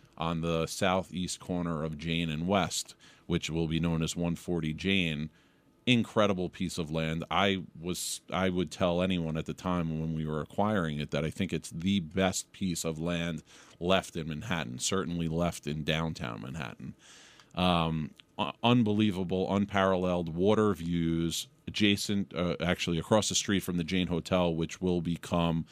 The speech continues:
Jane Street Bungalows from Jeff Klein. He's creating, like, a members-only club there. So, heart of the West Village, incredible views, a hundred thousand square feet,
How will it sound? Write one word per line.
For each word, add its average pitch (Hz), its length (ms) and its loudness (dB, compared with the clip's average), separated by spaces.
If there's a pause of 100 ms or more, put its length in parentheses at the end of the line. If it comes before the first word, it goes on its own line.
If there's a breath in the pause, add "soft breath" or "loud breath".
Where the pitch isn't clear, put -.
(160 loud breath)
Jane 90 260 2
Street 87 320 -2
Bungalows 90 600 2
from 80 520 -8
Jeff 87 240 -4
Klein. 87 380 -4
He's 82 140 -6
creating, 80 400 -6
like, 76 160 -10
a 76 40 -6
members-only 80 600 -6
club 101 280 -8
there. 113 240 -4 (1600 loud breath)
So, 123 440 6
heart 127 420 2
of 127 80 0
the 123 80 0
West 117 260 2
Village, 113 800 0
incredible 110 520 2
views, 104 960 0 (100)
a 90 40 -2
hundred 113 280 2
thousand 107 380 2
square 104 320 2
feet, 95 440 0